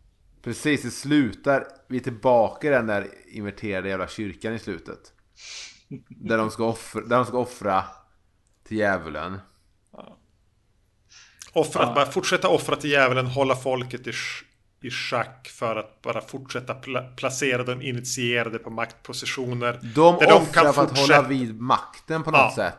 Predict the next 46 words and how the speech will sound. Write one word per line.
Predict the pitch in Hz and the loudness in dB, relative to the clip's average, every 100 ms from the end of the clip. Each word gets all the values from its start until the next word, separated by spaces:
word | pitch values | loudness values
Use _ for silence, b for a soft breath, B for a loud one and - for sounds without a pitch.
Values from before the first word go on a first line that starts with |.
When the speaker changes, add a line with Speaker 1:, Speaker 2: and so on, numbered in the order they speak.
| - | -4
Speaker 2:
det | 139 | -2
är | 135 | 0
bara | 160 143 123 123 | 2 4 4 2
makten | 117 120 123 123 - 117 107 | -2 -2 -4 -4 -12 -10 -8
som | - | -8
är | 107 107 | -8 -8
det | |
viktiga. | 110 - - 123 120 - - | -8 -10 -10 -8 -10 -12 -8
Speaker 1:
Men | 143 | -6
Speaker 2:
Och | - | 0
de | 170 | 2
Speaker 1:
efter, | 156 - - - 180 180 165 | 2 -2 -12 0 4 4 2
nej, | 175 175 | -4 -4
men, | 156 | -4
men | 160 160 165 | -4 -4 -4
vill | 160 | -4
man | 143 | -2
sluta | 180 160 175 | -2 0 2
då | 156 | 2
med | 139 127 | 2 0
att | - b b b _ _ | -2 b b b _ _
den | 127 139 | -2 -2
här | - | 2
unga | 175 156 139 127 | 2 2 0 -2
S | - 123 | -2 -4
S | 127 - | -6 -2
U-tjejen | 151 127 104 - - - 117 101 110 117 | 0 0 -2 -6 -10 -4 -2 -2 -2 -2
eller | 113 | -4
praktikanten | 113 107 113 123 107 87 - 101 | -6 -8 -6 -4 -2 -4 -8 -8
eller | 101 | -6
vem | 98 98 | -4 -4
det | |
nu | 95 | -2
är, | 117 | -4
hon | 131 120 104 | -4 -10 -10
som | 110 | -8
är | 104 | -8
i | 98 | -10
Quick, | - 120 156 - | -8 -8 -8 -10
den | 113 101 | -10 -8
skådisen. | - 92 117 131 - b b b 127 | -8 -8 -8 -10 -12 b b b -14
Speaker 3:
Mm. | 117 - _ _ _ _ _ _ _ _ - | -14 -14 _ _ _ _ _ _ _ _ -4
Speaker 1:
Hon | 165 185 190 170 | 4 6 6 4
på | 151 160 | 0 2
något | 156 - - | 2 0 0
sätt | 135 120 | 0 0